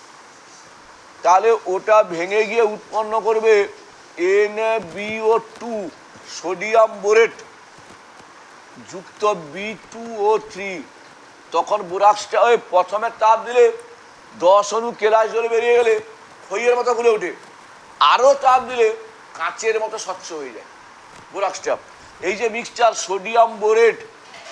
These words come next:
এই যে এনএবিও টু, সোডিয়াম বোরেট এবং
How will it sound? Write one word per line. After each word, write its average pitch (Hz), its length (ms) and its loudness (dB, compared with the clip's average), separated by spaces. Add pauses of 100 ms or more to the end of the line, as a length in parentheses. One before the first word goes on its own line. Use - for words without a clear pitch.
(440)
এই 165 80 -10
যে 208 60 -4 (180)
এনএবিও 220 1300 -4 (120)
টু, 226 120 -8 (1160)
সোডিয়াম 202 420 -2 (140)
বোরেট 214 300 4 (220)
এবং 202 160 4